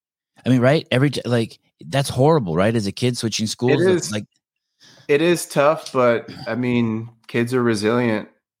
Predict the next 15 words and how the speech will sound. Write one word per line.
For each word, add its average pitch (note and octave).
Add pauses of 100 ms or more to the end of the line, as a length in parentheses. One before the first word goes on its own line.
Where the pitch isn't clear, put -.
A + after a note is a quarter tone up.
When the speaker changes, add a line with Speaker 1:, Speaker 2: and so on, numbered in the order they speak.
(200)
Speaker 2:
I G#2+
mean, A2
I A2
talk A#2+
about A2
it G#2+
with G#2+
my G2+
wife G#2
all G#2
the F#2+
time, G#2+
how G2+
we G2+
wanna, G2+